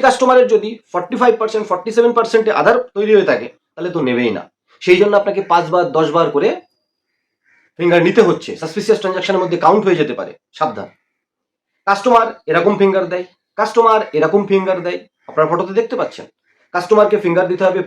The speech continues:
পুরোটা, মানে এই যে কর দেখছেন, প্রথম করের প-, এই পার্টটা পুরোটাই ফা-, কাস্টমারকে রাখতে হবে মাঝ বরাবর, অ্যাঙ্গেল করে রাখা যাবে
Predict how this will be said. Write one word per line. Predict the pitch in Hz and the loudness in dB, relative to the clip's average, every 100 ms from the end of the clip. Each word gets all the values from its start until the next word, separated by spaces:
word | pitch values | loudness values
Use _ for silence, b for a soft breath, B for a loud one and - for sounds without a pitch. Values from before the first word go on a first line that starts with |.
| 170 | -2
পুরোটা, | 165 160 - - _ _ _ _ | 0 0 -2 -6 _ _ _ _
মানে | 139 196 | 0 2
এই | 220 | 4
যে | 233 233 | 2 2
কর | 190 214 202 | 4 4 4
দেখছেন, | 208 175 180 | 0 -2 -4
প্রথম | 170 220 | -2 -2
করের | 190 175 208 202 | 0 0 0 -2
প-, | 165 165 | -8 -4
এই | 175 160 | -2 0
পার্টটা | 165 - 135 98 - _ | -2 -2 -6 -6 -10 _
পুরোটাই | 170 214 220 190 240 240 | 2 2 4 2 0 0
ফা-, | 185 143 143 | -4 -4 -4
কাস্টমারকে | 156 156 180 170 185 | -4 -4 -4 -2 -2
রাখতে | 151 - | -2 -2
হবে | 170 175 254 b b | -4 -2 -2 b b
মাঝ | 131 165 185 165 | 2 4 4 4
বরাবর, | 151 110 101 - _ - | 4 2 -4 -8 _ -6
অ্যাঙ্গেল | 160 196 214 208 | 0 4 4 4
করে | 208 208 156 | 4 4 2
রাখা | 165 170 156 | 2 0 0
যাবে | 139 139 | 0 2